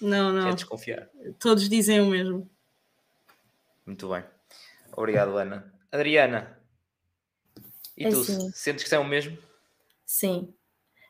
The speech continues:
Speaker 3: Ah, na minha universidade, alguns professores também dizem: "Ah, se nós, vocês vão falar disto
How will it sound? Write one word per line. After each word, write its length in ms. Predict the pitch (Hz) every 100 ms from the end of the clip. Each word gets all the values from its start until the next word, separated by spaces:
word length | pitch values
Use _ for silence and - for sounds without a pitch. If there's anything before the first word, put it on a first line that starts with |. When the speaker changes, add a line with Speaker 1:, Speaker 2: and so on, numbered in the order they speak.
| _
Speaker 3:
Ah, 300 | 214 208 196
na 200 | 202 202
minha 600 | 202 202 196 196 190 190 -
universidade, 560 | 196 185 175 190 185
alguns 240 | 180 185 180
professores 380 | 180 - 180
também 500 | 175 185 - 185 180
dizem: 460 | 175 175 170 170 170 -
"Ah, 360 | 220 208 - _ _ _ _ _ _
se 480 | - - 208 208 - _ - _ _ -
nós, 240 | 226 226
vocês 280 | 233 233 233
vão 100 | 240
falar 240 | 240 233
disto 580 | 220 254 254 - -